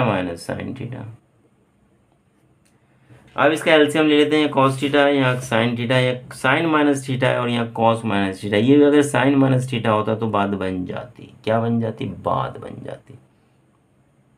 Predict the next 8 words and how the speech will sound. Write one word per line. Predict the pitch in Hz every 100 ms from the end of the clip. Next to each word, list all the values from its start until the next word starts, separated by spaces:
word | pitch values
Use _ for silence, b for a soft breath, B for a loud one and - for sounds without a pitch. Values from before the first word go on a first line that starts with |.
| _ _ _ _ _ _ _ _ _ _ _ _ _ _ _ _ _ _ _ _ _ _ _ _ _ _
cos | 107 123 139
theta | - 143 156
minus | 127 110 110 110
sin | - - 127
theta, | - - - - - _ _ _ _ _ _ _ _ _ _ _ _ _ _ _ _ _ _ _ _
ठीक | 110
है | 117
ना। | 135